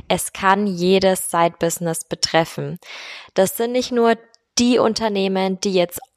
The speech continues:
offline tätig sind, dass da irgendwelche Umstände kommen, sondern das kann online genauso sein. Also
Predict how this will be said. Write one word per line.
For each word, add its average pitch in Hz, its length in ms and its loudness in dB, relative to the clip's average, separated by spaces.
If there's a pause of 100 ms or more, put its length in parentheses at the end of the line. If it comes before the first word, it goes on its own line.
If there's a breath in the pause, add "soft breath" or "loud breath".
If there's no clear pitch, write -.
offline 240 500 0
tätig 240 440 0
sind, 240 500 0
dass 190 180 -2
da 196 200 0
irgendwelche 196 460 -2
Umstände 190 460 0
kommen, 190 300 -4
sondern 185 260 -2
das 185 160 -4
kann 196 220 -2
online 180 440 2
genauso 170 460 0
sein. - 480 -2 (580 loud breath)
Also 202 440 2